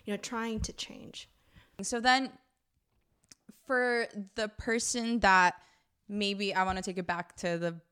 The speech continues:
Speaker 2: first question, that maybe they discovered, "You know what, this does align with a lot of my values. I am respected. There's just certain things that, that we need to work on." What, what do you feel are some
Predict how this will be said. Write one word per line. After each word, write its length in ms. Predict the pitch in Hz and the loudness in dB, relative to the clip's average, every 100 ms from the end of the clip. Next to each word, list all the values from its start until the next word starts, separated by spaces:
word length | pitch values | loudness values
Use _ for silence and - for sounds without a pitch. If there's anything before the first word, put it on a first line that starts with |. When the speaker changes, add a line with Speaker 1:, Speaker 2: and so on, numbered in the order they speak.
| _ | _
Speaker 2:
first 240 | 247 269 | 0 2
question, 440 | - 165 - 175 180 | -2 -4 -4 -6 -2
that 160 | 180 | -2
maybe 360 | 196 214 254 294 | -2 -6 -4 -6
they 180 | 269 262 | -4 -4
discovered, 640 | 233 - - 220 220 220 | -6 -8 -6 -6 -6 -8
"You 120 | 220 | -6
know 140 | 233 214 | -6 -4
what, 420 | 202 202 208 - | -4 -4 -6 -6
this 260 | 233 - | -6 -6
does 280 | - 208 208 | -2 0 2
align 380 | 226 185 170 170 | 0 0 -4 -6
with 120 | 170 | -8
a 60 | 180 | -8
lot 240 | 170 175 | -10 -12
of 120 | 180 | -12
my 140 | 190 170 | -10 -8
values. 500 | 165 165 165 165 - | -6 -6 -6 -8 -6
I 100 | 220 | -6
am 280 | 233 240 233 | -8 -8 -8
respected. 760 | 220 - - 185 - 190 180 - - _ | -8 -12 -6 -6 -4 -2 -2 -2 -18 _
There's 220 | 220 220 | -4 -4
just 220 | - 220 - | -6 -8 -8
certain 280 | 226 196 | -8 -8
things 380 | 208 190 185 180 | -8 -8 -8 -8
that, 240 | 185 175 - - _ _ | -2 -4 -4 -20 _ _
that 180 | 185 180 | 0 0
we 100 | 202 | 0
need 200 | 190 - | -2 -2
to 280 | 196 180 - | 0 0 0
work 480 | 170 170 170 165 160 | -6 -2 -2 -4 -10
on." 280 | 156 165 | -10 -10
What, 240 | 175 226 233 | -2 -2 -2
what 160 | 208 311 | -6 -4
do 60 | |
you 240 | 339 349 339 | -4 -6 -8
feel 640 | - - 202 202 220 262 - - - | -14 -12 -6 -4 -6 -8 -16 -20 -4
are 180 | 202 214 | 0 2
some 540 | 214 - 208 202 202 | 0 0 0 0 -4